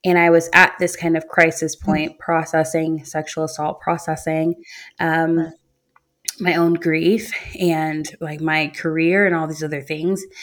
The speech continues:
Speaker 1: I said, "Okay, I have to stop. I feel like I need to stop. I need to evaluate my life. I need to say, what do I, what do I want from it? What do I want my life to look like? What am I hopeful for?" And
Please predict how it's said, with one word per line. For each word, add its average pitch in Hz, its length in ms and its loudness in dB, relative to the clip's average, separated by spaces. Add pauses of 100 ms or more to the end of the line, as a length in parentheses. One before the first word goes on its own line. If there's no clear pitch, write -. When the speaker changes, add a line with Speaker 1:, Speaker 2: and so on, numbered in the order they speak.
(340)
Speaker 1:
I 170 80 -4
said, 160 200 -2
"Okay, 165 260 0
I - 20 -4
have 165 260 -2
to 202 80 0
stop. 165 580 0
I 139 60 -10
feel 165 140 -4
like 160 120 -6
I 165 40 -4
need 160 180 0
to 160 80 -12
stop. 160 380 -4
I 165 60 2
need 160 160 -2
to 147 120 -8
evaluate 160 480 0
my 151 160 -6
life. 180 340 0
I 175 60 -6
need 160 180 -2
to 151 80 -12
say, 147 440 -6 (680)
what 175 160 6
do 180 120 4
I, 170 460 4
what 180 100 0
do 190 60 2
I 180 100 4
want 165 340 0
from 190 220 0
it? 226 160 0
What 190 80 -2
do 180 80 4
I 175 60 6
want 175 160 0
my 170 80 -2
life 170 180 -4
to 170 100 -6
look 175 240 -2
like? 208 220 2
What 180 100 -2
am 165 120 0
I 160 60 -4
hopeful 185 440 -4
for?" 208 640 0 (640)
And 180 680 6